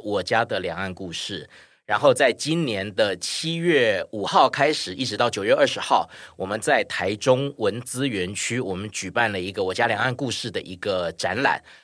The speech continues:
那这个展览就是包括我们从四九年迁台，一直到一九八七年开放两岸探亲的这一段的故事，然后中间有很多的互动，有很多的沉浸，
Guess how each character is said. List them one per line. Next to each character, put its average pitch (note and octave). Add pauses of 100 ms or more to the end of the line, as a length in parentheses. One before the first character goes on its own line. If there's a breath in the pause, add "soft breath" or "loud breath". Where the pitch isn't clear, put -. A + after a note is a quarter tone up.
(100)
那 D3
这 G#3
个 E3+
展 A2
览 G#2+
就 A2
是 A2
包 A2+
括 G2
我 F#2+
们 F#2
从 F#2
四 -
九 F#2+
年 E2+ (120)
迁 A#2+
台， F2
一 A#2
直 B2
到 G2
一 A2+
九 F2+
八 F#2+
七 -
年 F2
开 C#3
放 B2 (280)
两 F#2+
岸 A2+
探 A2
亲 F#2+
的 F2+
这 -
一 A#2
段 A2 (120)
的 F2+
故 G#2+
事， F#2 (260 loud breath)
然 G2+
后 A2
中 D3+
间 C#3+
有 F#2+
很 E2
多 A2
的 F#2
互 D#3+
动， C#3 (220 loud breath)
有 A2+
很 F#2
多 G#2+
的 F#2+
沉 G#2
浸， B2